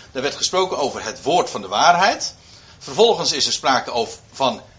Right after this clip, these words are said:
het evangelie. Het woord van de waarheid blijkt het evangelie te zijn. En dan, en hier lees je dan,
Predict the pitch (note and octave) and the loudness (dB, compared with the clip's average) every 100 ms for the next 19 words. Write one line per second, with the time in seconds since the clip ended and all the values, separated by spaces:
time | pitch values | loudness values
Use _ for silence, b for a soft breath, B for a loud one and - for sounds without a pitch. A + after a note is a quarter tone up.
0 | - - C#3+ C#3+ C3 G#2+ G2 A#2 B2+ E3+ | -16 -2 -2 0 -4 -4 -8 -4 -4 -4
1 | D#4+ - - _ - - _ _ - C3 | -8 -12 -20 _ -20 -20 _ _ -16 -14
2 | A#2+ D3 - B2 A#2 A#2 F#2+ - C3 B2+ | -4 -4 -4 -4 0 0 -2 -2 -2 -2
3 | - - A#2 A#2 G2+ F#2+ A2+ C#3+ D3+ C#3+ | -8 -10 -8 -8 -8 -8 -8 -8 -10 -6
4 | C#3+ G3+ - B B B B B D3 A#2+ | -4 -4 -10 B B B B B -2 -2
5 | A2 - - A2+ G#2+ C#3 E3 C3 B2+ B2 | -4 -10 -8 -8 -6 -8 -6 -2 0 0
6 | B2+ A2 G#2+ | -2 -4 -6